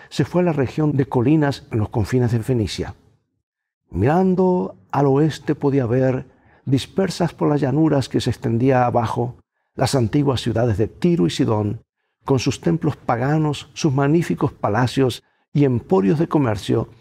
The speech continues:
y los puertos llenos de barcos". Ahora, Jesús salió y la pregunta es, ¿cómo podemos nosotros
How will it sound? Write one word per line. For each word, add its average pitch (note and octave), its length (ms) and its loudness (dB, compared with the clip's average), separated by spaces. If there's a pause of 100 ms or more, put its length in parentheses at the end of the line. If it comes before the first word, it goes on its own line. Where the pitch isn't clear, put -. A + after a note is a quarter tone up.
(220)
y E3 60 2
los C#3+ 200 -2
puertos - 680 -4
llenos A2+ 460 -2
de - 100 -2
barcos". - 560 -10 (1500)
Ahora, D3+ 500 0 (300)
Jesús - 380 0
salió E3 480 2
y D3 40 4
la C3 100 2
pregunta D#3+ 340 0
es, D3+ 100 -2
¿cómo G#3 240 -2
podemos E3+ 320 0
nosotros D3 560 -4